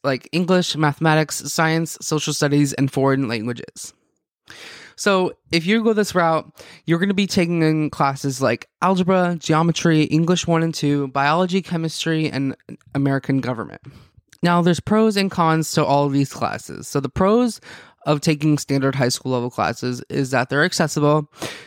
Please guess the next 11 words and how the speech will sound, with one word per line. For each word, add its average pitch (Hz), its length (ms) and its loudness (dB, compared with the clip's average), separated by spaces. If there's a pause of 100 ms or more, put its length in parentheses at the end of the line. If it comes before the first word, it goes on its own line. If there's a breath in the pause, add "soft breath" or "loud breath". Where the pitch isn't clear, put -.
(100 loud breath)
they're 143 140 0
inclusive 156 600 0
to 196 120 0
learning, 160 480 2
they're 139 120 2
comprehensive, 147 1080 0 (800)
you 160 140 2
have 147 100 2
a 139 60 0
balanced 139 540 -2
workload, 131 580 0